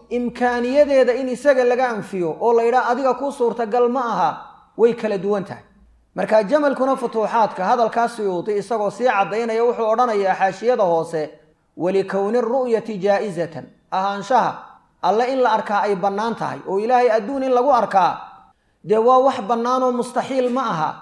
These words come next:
Marka bannaanaanshahay bannaan tahay darteed ayaa ajaaba Allahu Muusa xaysu sa'ala ru'ya.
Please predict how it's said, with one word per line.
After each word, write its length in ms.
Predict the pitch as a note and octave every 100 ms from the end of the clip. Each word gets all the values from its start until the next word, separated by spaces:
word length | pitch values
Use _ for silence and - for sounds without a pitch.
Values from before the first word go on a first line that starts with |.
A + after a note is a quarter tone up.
| - _ _ -
Marka 260 | F3 - A3+
bannaanaanshahay 840 | A#3 A#3 A#3 A3+ A3+ A3+ C4+ A#3
bannaan 500 | G3 A3 A3 A#3+ C4+
tahay 320 | - G#3+ G#3
darteed 580 | F#3 A3+ C#4 - F3+ D3+ - - _ _ -
ayaa 320 | F#3 A#3 A3
ajaaba 380 | G#3+ G3 G#3+ A#3+
Allahu 340 | A#3 A3+ G#3
Muusa 340 | G3+ G3+ G#3 G3+
xaysu 340 | A3 G#3 G#3
sa'ala 320 | A3+ F#3 F#3
ru'ya. 400 | E3+ F3+ E3 D3+